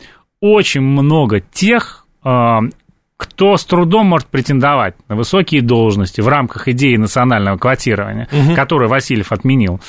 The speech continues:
Speaker 1: Поэтому, м, в ряде регионов, той же Карачаево-Черкесии, например, не совсем не только в Дагестане, эти люди, они, э, и им ещё сложнее воспользоваться социальными лифтами.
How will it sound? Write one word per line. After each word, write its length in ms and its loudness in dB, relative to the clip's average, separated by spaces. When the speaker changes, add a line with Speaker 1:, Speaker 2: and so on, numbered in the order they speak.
Speaker 1:
Поэтому, 800 2
м, 360 0
в 320 0
ряде 260 0
регионов, 680 0
той 140 2
же 100 0
Карачаево-Черкесии, 1120 -2
например, 500 0
не 80 -2
совсем 360 -2
не 80 0
только 340 -2
в 300 0
Дагестане, 720 -2
эти 340 0
люди, 380 2
они, 720 2
э, 300 0
и 200 0
им 80 4
ещё 200 2
сложнее 320 0
воспользоваться 540 -2
социальными 540 0
лифтами. 480 -4